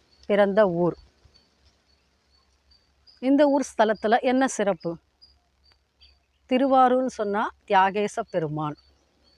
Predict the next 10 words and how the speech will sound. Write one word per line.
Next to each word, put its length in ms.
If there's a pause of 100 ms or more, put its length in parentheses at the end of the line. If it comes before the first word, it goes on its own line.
(1500)
கமலாம்பிகைக்கு 760 (100)
தனி 260
சன்னதி 440 (140)
உண்டு. 220 (1600)
இது 240
சோழர்களுடைய 840 (600)
ஆட்சி 300
காலத்துல 520 (100)
கட்டப்பட்ட 540 (140)
கோவில். 360